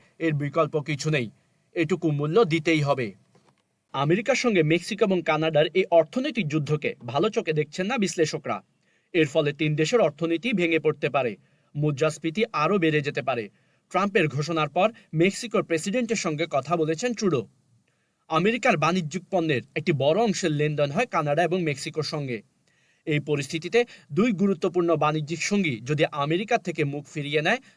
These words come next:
তবে সমস্যায় পড়তে হতে পারে সে দেশের সাধারণ মানুষকে। আমেরিকান সংবাদ মাধ্যম সিএনএন জানিয়েছে,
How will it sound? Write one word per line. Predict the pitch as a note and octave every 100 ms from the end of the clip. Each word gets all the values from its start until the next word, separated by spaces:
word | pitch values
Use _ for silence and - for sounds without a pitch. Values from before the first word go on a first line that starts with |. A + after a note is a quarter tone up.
| -
তবে | F#3 C#3+
সমস্যায় | - D#3+ A3 - A3
পড়তে | D#3+ D#3 D#3
হতে | D3+ E3
পারে | F#3+ C4
সে | - F3
দেশের | D3+ D3+ E3+
সাধারণ | D#3+ C#3+ D#3 D#3
মানুষকে। | D3 C#3 - C3+ A2+ - _ _ _ _ _ _ _ -
আমেরিকান | D#3 G3+ B3+ B3+
সংবাদ | G3 E3+ D#3 C#3+
মাধ্যম | C#3+ C#3 G#3
সিএনএন | G#3 A#3 A#3 D#3 C#3+
জানিয়েছে, | C#3+ C#3+ C#3+ A3